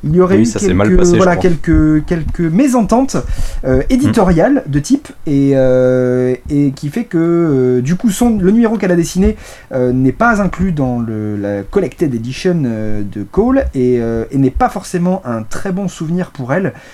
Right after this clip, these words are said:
Speaker 1: Au-delà du n-, numéro et de la réalisation qui était, s'était visiblement hyper bien passée et qui, euh, et l'entente avec Kylie Higgins, il y avait rien eu de spécial,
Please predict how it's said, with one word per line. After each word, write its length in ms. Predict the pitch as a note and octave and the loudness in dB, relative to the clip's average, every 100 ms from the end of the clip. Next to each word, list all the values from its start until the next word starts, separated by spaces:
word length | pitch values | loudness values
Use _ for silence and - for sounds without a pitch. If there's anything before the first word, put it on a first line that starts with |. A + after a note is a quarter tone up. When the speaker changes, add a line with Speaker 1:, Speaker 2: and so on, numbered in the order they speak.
| - - - - - | -20 -20 -20 -20 -14
Speaker 1:
Au-delà 220 | - E3+ F#3+ | -2 2 2
du 120 | D#3 | 2
n-, 340 | D3+ D3 C#3+ | 2 2 2
numéro 340 | D3 D#3 D3+ F#3 | 4 4 4 4
et 20 | |
de 40 | D3+ | 2
la 80 | |
réalisation 480 | C3 C3+ C3 B2+ F3 | 2 2 2 -2 -4
qui 120 | D3+ | -6
était, 200 | B2+ A#2+ | -6 -6
s'était 240 | A2+ B2 B2+ | -6 -4 -4
visiblement 420 | B2 C3 C3 C#3+ | -2 0 0 -2
hyper 240 | C#3+ B2 | -2 -2
bien 140 | B2+ B2 | -2 -2
passée 360 | B2+ C#3+ D#3+ C#3 | -4 -2 -4 -4
et 60 | |
qui, 380 | G#2+ - B2+ A#2 | -8 -8 -4 -2
euh, 180 | A2 A2 | -2 -2
et 80 | A#2 | -2
l'entente 360 | A#2 A#2 B2 | -2 -2 -2
avec 160 | B2+ A2 | -2 -2
Kylie 200 | B2 A#2 | -2 -2
Higgins, 200 | A#2 C#3+ C3+ | -2 -2 -4
il 80 | G#2+ | -6
y 60 | G2+ | -6
avait 140 | G2+ | -6
rien 140 | G#2 A#2+ | -6 -4
eu 60 | |
de 60 | A#2+ | -6
spécial, 320 | - A#2+ G#3+ | -6 -4 -6